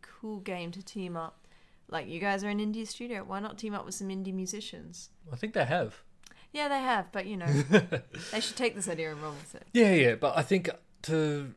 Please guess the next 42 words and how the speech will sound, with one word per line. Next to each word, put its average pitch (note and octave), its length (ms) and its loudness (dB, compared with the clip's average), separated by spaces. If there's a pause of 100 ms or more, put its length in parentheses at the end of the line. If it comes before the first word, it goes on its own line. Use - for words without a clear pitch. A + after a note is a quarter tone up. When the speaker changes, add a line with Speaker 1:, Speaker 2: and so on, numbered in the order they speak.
(120)
Speaker 2:
if, E3+ 180 -4 (360)
if F3+ 120 -2
they F#3+ 120 8
can F3 160 2
get G#3+ 200 4
sort F#3+ 160 2
of E3+ 40 -2
that D#3 300 2
big D3+ 220 4
name C3 400 2
on B2+ 220 2
there A2+ 220 0
to A#2+ 220 -6
attach - 460 -2
to B2+ 80 -2
the A#2+ 60 0
project, A2+ 500 0
that A#2+ 180 -2
will A2+ 180 -6
sort B2+ 180 -2
of A2 60 -8
give A#2+ 160 -4
them A#2+ 80 -2
a - 20 -2
bo-, A#2 320 0 (240)
boost. - 640 -4 (460)
Speaker 1:
Deadmau A3 480 2
five, - 100 -2
we G3 100 -2
know F#3 160 0
that F3 140 -4
you're E3+ 140 -4
a E3 60 -6
keen G#3 420 -2
listener G#3+ 320 -4
of E3 100 -6
Multiple C3+ 380 -2
Speaker 2:
<laughs> - 0 -
Speaker 1:
Nerdgasms, E3+ 760 -6
so, G3 380 -6 (100)
you F4 80 -6
know, C#4+ 220 -4